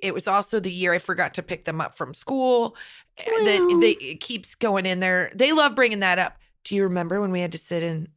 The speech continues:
Speaker 1: the principal's office 'cause you forgot to pick us up at school?" It, two thousand eight was a real bastard. So I
Speaker 2: I remember,
Speaker 1: always
Speaker 2: do you remember
Speaker 1: Yeah.
Speaker 2: that my son, my, my little smart-ass son said to me,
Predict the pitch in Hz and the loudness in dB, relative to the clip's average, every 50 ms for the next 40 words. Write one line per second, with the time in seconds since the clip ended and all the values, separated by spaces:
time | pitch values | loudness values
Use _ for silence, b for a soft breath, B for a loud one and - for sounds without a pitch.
0 | _ _ _ - - 165 156 - 165 - 180 170 - 180 170 170 - 180 - - | _ _ _ -8 -6 -6 -6 -8 -10 -10 -10 -6 -4 -4 -4 -4 -6 -8 -12 -10
1 | - - 165 151 160 156 - - 165 156 151 160 - - - 151 151 - 151 - | -10 -10 -8 -8 -8 -12 -8 -8 -6 -6 -6 -8 -8 -10 -12 -12 -10 -10 -10 -6
2 | - 156 151 - - - - - 165 165 B B B B B B - 277 294 294 | -6 -8 -6 -8 -14 -12 -8 -4 -4 -4 B B B B B B -4 -4 -4 0
3 | - 349 381 381 381 359 311 269 285 254 233 233 208 226 202 202 214 208 196 196 | 2 2 4 6 4 4 4 2 -2 -2 -2 0 0 0 0 0 2 4 4 4
4 | 185 185 175 175 175 - - 170 180 - - 214 196 180 - B B B B B | 6 4 4 4 2 0 -4 -4 -4 -2 0 0 0 0 -2 B B B B B
5 | B B 226 233 226 214 220 214 233 254 277 294 285 294 285 262 254 262 262 220 | B B 4 4 6 6 6 6 6 6 6 6 6 6 8 8 6 6 4 2
6 | 202 220 240 254 254 254 254 254 233 190 247 220 220 202 175 - - - - - | 0 2 2 4 6 6 6 6 6 6 6 6 6 4 4 2 -4 -8 -2 2
7 | 214 214 208 202 - - 214 196 196 208 214 - 202 190 185 180 175 - - - | 4 4 4 4 4 4 4 4 6 4 4 4 4 4 4 4 2 0 -2 -2
8 | 190 190 185 180 175 185 185 175 175 175 - - 185 185 180 180 180 175 180 175 | 0 2 2 4 2 2 2 2 0 -2 -2 0 2 4 4 6 6 4 4 2
9 | - 185 175 170 180 - - 185 175 - 190 175 175 170 170 170 165 156 - | 2 2 4 4 2 2 2 0 2 2 0 2 4 4 4 4 4 2 -2